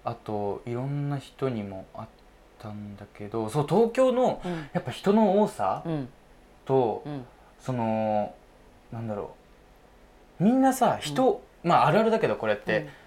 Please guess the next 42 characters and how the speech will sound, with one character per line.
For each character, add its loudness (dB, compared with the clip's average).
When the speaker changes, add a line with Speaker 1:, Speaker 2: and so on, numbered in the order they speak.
Speaker 2:
う -6
ん。 0
Speaker 1:
物 4
事 -2
も -6
そ -2
う 0
だ 0
し、 -6
Speaker 2:
う -2
ん。 -6
Speaker 1:
そ -14
の -8
対 0
人 -2
に 0
も 0
言 -2
え 0
る 0
こ -6
と -6
だ -2
と -8
思 -8
う -10
ん -6
だ -2
け -4
ど -2
さ、 0
Speaker 2:
う 0
ん -4
う -6
ん -6
う -12
ん。 -14
Speaker 1:
や -8
っ -8
ぱ 2
い 0
っ 0